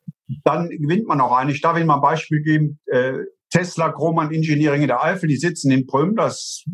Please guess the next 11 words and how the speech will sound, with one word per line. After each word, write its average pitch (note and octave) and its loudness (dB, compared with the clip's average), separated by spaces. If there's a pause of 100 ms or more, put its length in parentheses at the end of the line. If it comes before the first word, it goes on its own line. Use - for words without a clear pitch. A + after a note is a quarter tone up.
war C3+ 2
früher F3+ 2
eine D#3 2
sehr E3 2
abgelegene E3 0
Gegend, D#3 2
heute D#3 0
etwas D3+ -2
zentraler C#3+ 0
in C#3+ 0
Europa. B2+ 0